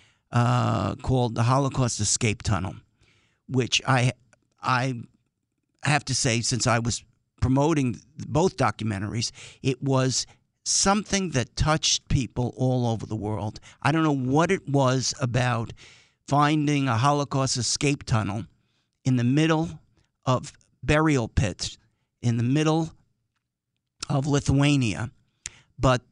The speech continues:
this escape tunnel, which was a hundred and five, hundred and ten feet long, and where the prisoners escaped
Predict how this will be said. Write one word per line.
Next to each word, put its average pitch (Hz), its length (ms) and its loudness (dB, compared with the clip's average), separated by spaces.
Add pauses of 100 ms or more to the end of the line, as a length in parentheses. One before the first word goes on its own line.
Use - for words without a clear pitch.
(120)
this 170 280 2
escape 170 460 2
tunnel, 110 460 0 (500)
which 127 220 -2
was 113 160 -2
a 117 100 2
hundred 156 400 0
and 127 440 -2 (1500)
five, 135 440 2
hundred 127 300 -2
and 113 200 -8 (160)
ten 135 420 0 (340)
feet 160 320 -2
long, 135 440 0 (680)
and 131 520 0 (360)
where 131 220 -2
the 120 100 -4
prisoners 165 560 0
escaped 123 760 -2